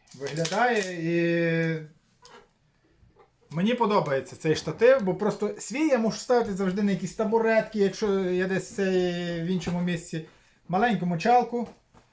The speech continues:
Так, underwear. Underwear я не буду показувати.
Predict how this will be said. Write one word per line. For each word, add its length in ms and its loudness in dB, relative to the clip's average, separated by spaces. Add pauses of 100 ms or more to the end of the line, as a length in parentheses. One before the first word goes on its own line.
(380)
Так, 320 0 (200)
underwear. 600 2 (160)
Underwear 420 2
я 100 4
не 80 2
буду 220 0
показувати. 600 -2